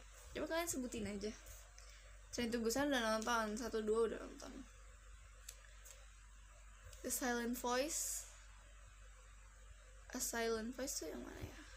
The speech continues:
A Silent Voice tuh yang virus. Coba kita cari. Yang virus ini bukan sih yang nggak bisa ngomong? Eh, bukan ya? Oh, en-, ini mah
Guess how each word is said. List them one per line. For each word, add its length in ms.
A 80
Silent 480
Voice 240
tuh 80
yang 240
virus. 760
Coba 240
kita 240
cari. 80
Yang 240
virus 320
ini 160
bukan 180
sih 140
yang 160
nggak 160
bisa 240
ngomong? 400
Eh, 160
bukan 320
ya? 120
Oh, 400
en-, 240
ini 160
mah 140